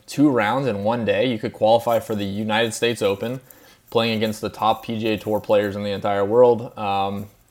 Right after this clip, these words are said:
it was just, it's just a really cool concept. So I always, I always like the U S Open qualifying from May all the way through to the U S Open in June. It's, it's just a really fun time. So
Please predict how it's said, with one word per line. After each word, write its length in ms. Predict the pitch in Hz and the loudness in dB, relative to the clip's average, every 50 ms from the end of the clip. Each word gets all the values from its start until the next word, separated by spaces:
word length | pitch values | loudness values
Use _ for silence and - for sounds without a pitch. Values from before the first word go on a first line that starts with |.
| _ _ _ _ _ - - _ _ _ _ _ - - | _ _ _ _ _ -20 -20 _ _ _ _ _ -18 -14
it 240 | 131 131 135 139 135 | -10 -6 -2 -2 0
was 100 | 131 127 | 0 0
just, 260 | 147 147 127 - 156 | 0 0 -2 -2 -4
it's 120 | 160 139 - | -4 -4 -2
just 160 | 160 143 - | 0 2 4
a 60 | 143 | 4
really 300 | 127 127 135 135 131 120 | 4 4 4 4 2 2
cool 240 | - - 127 117 107 | 0 0 -2 -2 -2
concept. 680 | - 107 101 101 95 - - 95 92 - - - - | -2 -4 -4 -4 -4 -2 -2 -2 -2 -4 -8 -14 -6
So 180 | - 113 107 104 | 0 2 4 4
I 140 | 104 113 127 | 6 6 8
always, 460 | 131 131 131 127 127 120 120 - - - - | 8 8 8 8 6 4 -2 -6 -8 -6 -2
I 240 | 117 123 131 127 | 0 2 4 6
always 320 | 127 131 131 127 123 117 104 | 6 6 6 6 4 2 2
like 260 | 110 110 107 104 - - - - - | 2 2 2 0 -2 -8 -18 -16 -10
the 140 | 113 110 110 | -6 -4 0
U 140 | 110 110 107 | 2 2 2
S 160 | 101 - - | 2 2 0
Open 280 | 110 104 - 110 104 | -2 -2 -2 -4 -6
qualifying 600 | - - 110 107 107 104 - - 104 104 104 104 | -4 0 2 2 2 2 0 -2 -4 -4 -4 -4
from 280 | 101 - 104 95 98 104 | -6 -6 -6 -6 -4 -4
May 500 | 113 120 123 120 120 117 120 120 117 - _ _ - _ _ _ - | -2 0 0 2 2 2 0 0 -4 -8 _ _ -20 _ _ _ -2
all 200 | - 120 127 127 | 4 6 6 8
the 60 | 127 | 8
way 220 | 120 120 117 113 | 6 6 4 2
through 480 | 107 - - 117 117 113 113 110 110 107 | 0 -4 -6 -8 -4 -2 0 0 0 -2
to 120 | - - 107 | -2 -4 -4
the 80 | 104 | -2
U 200 | 101 104 110 110 | -2 0 2 2
S 160 | 107 101 - 113 | 2 2 2 0
Open 240 | 107 98 - 104 | -2 -2 -2 -4
in 160 | 101 101 101 98 | -4 -4 -6 -6
June. 400 | 123 110 107 107 104 104 104 101 | -6 -6 -6 -6 -6 -6 -6 -8
It's, 200 | 101 - - 117 | -10 -10 -12 -10
it's 160 | 113 - - | -10 -8 -10
just 160 | 110 98 - | -8 -6 -4
a 40 | 107 | -4
really 240 | 104 107 104 101 95 | -2 -2 -4 -4 -4
fun 240 | - - - 120 | -6 -8 -8 -8
time. 260 | 104 101 95 95 95 - | -6 -6 -6 -6 -8 -4
So 340 | - 120 110 104 98 - | 0 0 2 2 0 -2